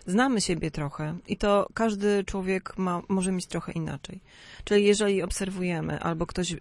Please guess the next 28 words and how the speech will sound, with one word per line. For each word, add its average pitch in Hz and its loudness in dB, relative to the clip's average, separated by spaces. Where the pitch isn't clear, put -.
z 165 -6
osób 180 -8
bardzo 175 -2
nam 165 -2
bliskich 170 -4
zaczyna 165 -4
mówić: 165 -6
„Słuchaj, 170 -6
wiesz 170 -6
co, 180 -6
martwię 175 -4
się, 185 -4
coś 180 -10
się 175 -6
dzieje 165 -2
nie 165 -4
tak, 196 0
e, 170 0
to 202 4
za 190 6
długo 175 -2
trwa, 208 0
e, 165 -2
powiedz 190 -4
mi 165 -4
coś - -6
o 170 -2
tym”, 214 -2